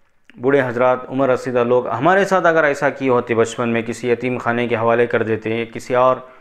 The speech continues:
जगह पर, तो क्या होता हमारा मामला? हमारी जो बुनियादी ज़रूरियात कैसे अदा होती? इतनी कुर्बानियाँ उन लोगों ने हमारे लिए दी, तो हम थोड़ी सी कुर्बानी उनको नहीं दे सकते? बड़ी अफसोस की ये बात है,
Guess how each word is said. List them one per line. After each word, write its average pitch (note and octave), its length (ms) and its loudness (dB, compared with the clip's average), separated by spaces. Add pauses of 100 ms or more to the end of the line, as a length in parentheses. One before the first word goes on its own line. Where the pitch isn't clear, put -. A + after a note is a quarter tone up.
(420)
जगह A#2 280 2
पर, A#2+ 240 0 (640)
तो C#3+ 80 -14
क्या E3+ 200 -6
होता E3 260 0
हमारा A#2+ 280 0
मामला? F#2+ 320 -10 (600)
हमारी C3+ 300 -6
जो C3 160 -6 (120)
बुनियादी C#3+ 440 2
ज़रूरियात D3 560 2
कैसे F3+ 260 -2
अदा G#3 180 4
होती? C#3 280 -2 (460)
इतनी D3 220 -8
कुर्बानियाँ C3+ 520 0
उन D#3 140 2
लोगों D3 180 2
ने C#3+ 80 -2
हमारे A2+ 320 0
लिए G#2 240 -2
दी, G#2+ 180 -2 (920)
तो B2+ 80 -14
हम D#3 160 -10 (100)
थोड़ी C3 200 -4
सी D#3 140 -6
कुर्बानी C#3+ 400 -2
उनको D#3+ 200 -2
नहीं G#3+ 140 0
दे G3+ 120 0
सकते? - 340 -14 (1120)
बड़ी C3 280 -6
अफसोस A#2 420 -8
की - 120 -10
ये A2 100 -2
बात G#2+ 320 0
है, A2 200 -14